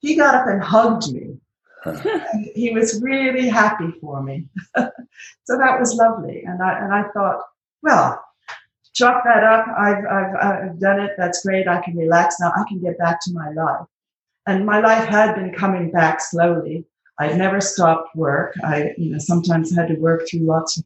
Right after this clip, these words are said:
Speaker 1: pain and, you know, all the stress of going to see doctors and having M R I scans and stuff like that. But now I could really relax and my life could come back full on. I was still looking for my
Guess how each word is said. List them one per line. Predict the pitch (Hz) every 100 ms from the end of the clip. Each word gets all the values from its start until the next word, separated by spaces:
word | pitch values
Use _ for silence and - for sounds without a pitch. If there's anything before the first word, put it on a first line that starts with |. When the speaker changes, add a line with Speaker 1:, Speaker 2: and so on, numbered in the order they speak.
| -
Speaker 1:
pain | 180 180 180 180 170
and, | 131 - _ _ _ -
you | 156
know, | 147 147 -
all | 170 175
the | 175
stress | - - 175 170 170
of | 165
going | 165 160
to | 170
see | - 170
doctors | 160 165 - 160 165
and | 165 175
having | 165 160 156 160
M | 165
R | 160 151
I | 151 160
scans | - 165 151 151
and | 143
stuff | - 147
like | 143 -
that. | 151 - - _ _ _ -
But | 208
now | 247 262 262 - -
I | 208
could | 214 196
really | 214 208
relax | 180 175 160 165 - -
and | 160 147 151 -
my | 156 151
life | 151 165 -
could | 151 -
come | 151
back | 147 143 - - _ -
full | 156 139
on. | 131 135 - _ _ _
I | 302
was | 349 -
still | - 311 294 247
looking | 254 - 190 170
for | 185
my | 180 170 170